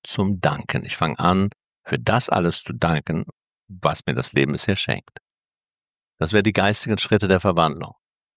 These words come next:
Praktisch sag ich, entweder, wenn du das Mo-, Gefühl hast, du kannst allein dein Hintern hochkriegen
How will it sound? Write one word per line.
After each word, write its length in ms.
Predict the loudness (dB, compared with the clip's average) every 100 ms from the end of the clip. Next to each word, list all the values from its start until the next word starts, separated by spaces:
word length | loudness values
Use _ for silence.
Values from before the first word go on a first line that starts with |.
| _ _ _ _ -4
Praktisch 560 | 0 0 2 0 0 -8 0
sag 280 | 0 2
ich, 300 | 0 -2 -6 -20 _ 0
entweder, 580 | 2 2 0 2 0 2
wenn 120 | 0
du 240 | 0 -2 -8 -20 _ -18 -12
das 160 | -6
Mo-, 120 | -6 -4
Gefühl 340 | -2 4 6
hast, 220 | 6 2
du 40 | 0
kannst 220 | 0 2
allein 400 | 2 2 2 -2 _ _ _ _ _ _ _ _ -2
dein 140 | 0
Hintern 320 | 4 4 4 4
hochkriegen 640 | 2 2 2 2 0